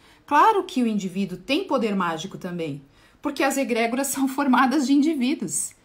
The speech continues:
Então, quer dizer, é o seu poder mágico, é o seu pensamento, é o seu sentimento que faz uma egrégora acontecer. Agora, é muito importante a gente olhar essas cadeias magnéticas, cadeias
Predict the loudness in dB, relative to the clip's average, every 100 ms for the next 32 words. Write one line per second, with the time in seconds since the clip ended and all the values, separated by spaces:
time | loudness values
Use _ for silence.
0 | _ -20 -8 -2 0 0 -2 -4 -2 0
1 | 2 2 0 0 0 -2 -2 -2 -2 -4
2 | -4 -4 -8 -10 -10 -12 -12 _ -12 -8
3 | -4 0 0 0 -2 -2 -4 -4 -6 -4
4 | -4 -4 -2 -2 -2 -4 -2 -2 -2 -4
5 | -8 -18 -18 -8 -6 0 0 0 -2 -2
6 | -2 -2 -4 -6 -8 -10 -10 -10 -14 -18
7 | _ _ _ -20 -20 -8 -4 -2 0 -2
8 | -2 -2 0 0 -2 -4 -6 -4 -4 -2
9 | -4 -6 -4 -6 -2 -4 0 2 2 0
10 | -4 -6 -6 -4 -2 0 0 0 0 -2
11 | -4 -8 -8 -10 -10 -12 -14 -10 -10 -8
12 | -2 -2 0 0 2 2 2 2 0 -2
13 | -4